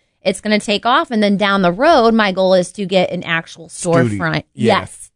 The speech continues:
Speaker 1: an actual storefront. Yep, and definitely Zumba.
Speaker 2: And with the steps that you've laid out, it's not, like, there's an ultimate goal, right?
Speaker 1: Yes.
Speaker 2: But you have put, laid out the legwork to get to that point.
Speaker 1: Exactly.
Speaker 2: It's more than just saying,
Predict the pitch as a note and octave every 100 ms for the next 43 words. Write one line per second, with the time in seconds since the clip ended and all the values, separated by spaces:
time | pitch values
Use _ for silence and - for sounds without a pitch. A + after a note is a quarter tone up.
0 | _ G3 F3+ E3+ G3+ F#3+ - E3+ D#3 D#3
1 | - F3 A#3 - G3 F3 E3+ - E3 G3+
2 | F#3 F3+ D#3+ - F#3+ _ _ _ _ -
3 | C3 A#2+ B2 B2 - A#2 A2 - C#3+ C3+
4 | - A#2+ C3 A2+ A2 A#2 A#2 - A2+ -
5 | _ A#2+ A#2+ - C3+ A2+ _ _ _ _
6 | _ _ _ _ _ _ _ _ _ _
7 | C#3+ C3 G#3+ G3 C#3+ C3+ C#3+ A#2+ A#2 F#2
8 | F#2+ B2+ C#3+ - G#3+ F#3 D3+ - C3+ -
9 | E3 E3+ C#3+ - - E3 C3 _ _ _
10 | _ _ D#3 D#3 D3+ C3 A#2+ A#2 B2 B2+
11 | A#2 G#2 G#2+ G2+ A2+ G2+ - B2+ A2 G2+
12 | D#2 - - F3+ F#3 E3+ E3 C3 D#3+ D3+
13 | C3 B2+ A#2+ A#2 A2+ - B2 A#2